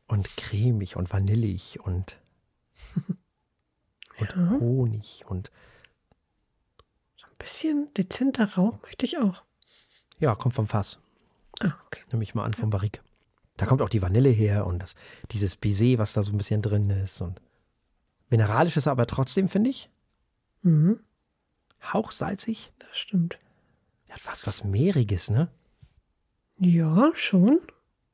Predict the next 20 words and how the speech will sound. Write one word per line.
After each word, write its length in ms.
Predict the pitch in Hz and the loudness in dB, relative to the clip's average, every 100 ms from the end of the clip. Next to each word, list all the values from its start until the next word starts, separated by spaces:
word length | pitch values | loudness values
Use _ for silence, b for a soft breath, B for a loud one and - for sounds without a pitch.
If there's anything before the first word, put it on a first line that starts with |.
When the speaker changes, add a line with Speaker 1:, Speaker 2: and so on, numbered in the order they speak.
| _ _ _ | _ _ _
Speaker 1:
So 60 | _ | _
ein 40 | |
bisschen 240 | - - 101 | -12 -6 -4
Seaside. 640 | - 156 202 - 87 95 - _ _ _ - | -2 -2 -2 -2 -4 -6 -12 _ _ _ -10
Speaker 2:
Aber 160 | - - | -10 -4
immer 200 | - 269 311 | 4 6 6
mit 180 | 262 | 4
viel 440 | - - 285 277 254 | 2 2 4 4 4
so 420 | 233 233 226 226 - | 4 4 2 0 -6
zitronig. 880 | - 247 - - 226 240 226 214 98 | -6 -4 -2 2 4 6 4 0 -6
Speaker 1:
Ja. 300 | - - - _ _ - - - _ _ _ _ _ _ - 233 240 | -8 -12 -20 _ _ -20 -20 -20 _ _ _ _ _ _ -12 -8 2
Speaker 2:
Weniger 400 | 214 240 214 208 | 4 6 4 4
reife 280 | 214 - | 2 0
Birne, 500 | 190 202 214 196 196 185 | 0 4 6 6 4 0
so. 280 | - 190 185 B B _ _ _ - | 0 0 0 B B _ _ _ -2
Speaker 1:
Und 160 | 113 | -2
Pfirsich 600 | 110 - 120 113 104 107 107 | -2 -4 0 2 2 0 0
und 100 | 113 | 2
Speaker 2:
Grüner 120 | - | 2
Apfel. 100 | 120 | 0